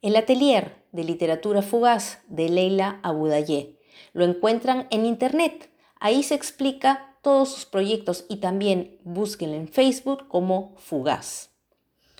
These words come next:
Por último, La Casona de Rick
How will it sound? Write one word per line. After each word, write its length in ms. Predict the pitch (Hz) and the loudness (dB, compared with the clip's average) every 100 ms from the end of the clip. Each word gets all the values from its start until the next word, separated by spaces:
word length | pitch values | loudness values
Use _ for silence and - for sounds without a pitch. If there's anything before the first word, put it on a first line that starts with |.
| _ _ | _ _
Por 120 | 262 | 2
último, 540 | 277 311 - 170 - - _ _ _ | 4 4 2 -4 -6 -16 _ _ _
La 160 | - 156 | -8 -4
Casona 420 | 165 - 190 190 | -4 0 0 2
de 120 | 196 | 4
Rick 460 | 196 226 - - - | 4 2 -2 -8 -18